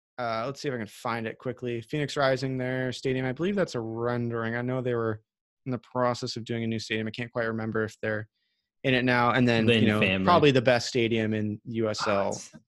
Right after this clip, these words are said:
Speaker 2: I, I, I'm not close to Louisville,
Speaker 1: Louisville.
Speaker 2: but I am almost, like, part of me is like, "Man, I really gotta get down to Louisville from here in Ohio and
Speaker 1: I'd support
Speaker 2: see,
Speaker 1: that.
Speaker 2: see this stadium," because it, it's just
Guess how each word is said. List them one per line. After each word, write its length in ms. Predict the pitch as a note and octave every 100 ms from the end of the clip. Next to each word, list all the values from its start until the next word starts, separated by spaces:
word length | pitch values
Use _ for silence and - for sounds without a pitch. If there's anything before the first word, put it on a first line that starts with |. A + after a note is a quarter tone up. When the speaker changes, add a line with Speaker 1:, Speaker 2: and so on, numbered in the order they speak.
| -
Speaker 2:
I, 220 | B2+ D3+
I, 420 | - D3+ D3+ C#3+ - - - _ _ _ _ _ _
I'm 180 | - E3+
not 260 | F#3+ D3+ -
close 320 | D3 C3+ -
to 80 | D3
Louisville, 340 | C#3 C#3+ G#2
Speaker 1:
Louisville. 360 | G#2 G#2+ A2+ - _ _
Speaker 2:
but 340 | C3 G#2+ - -
I 220 | A#2+ C3
am 800 | C3+ - B2 A#2 G#2+ A2 A2 - _ _ _ _ _ -
almost, 480 | C3+ C3+ B2+ A#2+
like, 260 | B2 A2+ G2
part 220 | - B2+
of 60 | B2
me 100 | B2
is 100 | A2+
like, 220 | G#2 F#2+
"Man, 220 | A#2+ A2 G#2
I 120 | A#2
really 300 | C3+ B2+ A#2+
gotta 260 | A#2 A2
get 220 | G#2 A2+ G#2
down 220 | G2+ G#2+
to 100 | A2
Louisville 480 | G#2 G#2+ G#2 G2+ G2+
from 200 | G2+ G#2+
here 220 | G#2 G#2
in 80 | G#2
Ohio 600 | G2 G2 G2+ G2+ F#2+ F#2 - _ _ _ -
and 200 | A2+ G#2
Speaker 1:
I'd 100 | G2
support 340 | G2 G#2+ G#2+
Speaker 2:
see, 100 | -
Speaker 1:
that. 240 | F#2+ G#2 - _
Speaker 2:
see 320 | - - B2+
this 220 | A2+ A2
stadium," 520 | - G#2+ G2 F#2+ F#2+ F#2+ _ -
because 500 | B2+ C3 A#2+ A2+ A#2+
it, 280 | C3+ A#2+ -
it's 300 | C3+ C3+ -
just 220 | B2